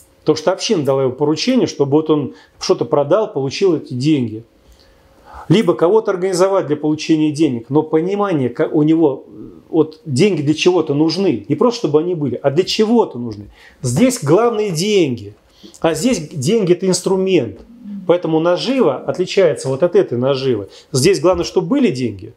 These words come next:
Вот, вот, всё. А дальше какая-то скупой рыцарь, который чахнет от деньгами, и как Кощей на златом чахнет, и всё, и там уже трупяка всё равно, э, ни копейки в сторону не отдал.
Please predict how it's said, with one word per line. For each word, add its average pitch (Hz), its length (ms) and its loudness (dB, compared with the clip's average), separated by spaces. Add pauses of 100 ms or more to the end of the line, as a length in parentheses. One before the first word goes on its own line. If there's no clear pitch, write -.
(360)
Вот, 160 180 4
вот, 147 240 -2
всё. - 340 2 (200)
А 160 100 0
дальше 220 320 0
какая-то 180 320 0
скупой 190 360 2
рыцарь, 123 400 -2 (280)
который 160 320 2
чахнет 196 380 -2
от 143 80 -6
деньгами, 139 540 0 (300)
и 156 100 -10
как 180 200 0
Кощей 190 300 2
на 139 80 -2
златом 170 260 0
чахнет, 185 440 0
и 151 100 -2
всё, 143 220 0
и 120 60 0
там 131 480 -2
уже 131 360 2
трупяка 156 500 0
всё - 140 -8
равно, 151 260 2 (400)
э, 131 180 0
ни 143 160 0
копейки 160 400 0
в - 60 -4
сторону 156 300 2
не 151 120 2
отдал. 147 360 -2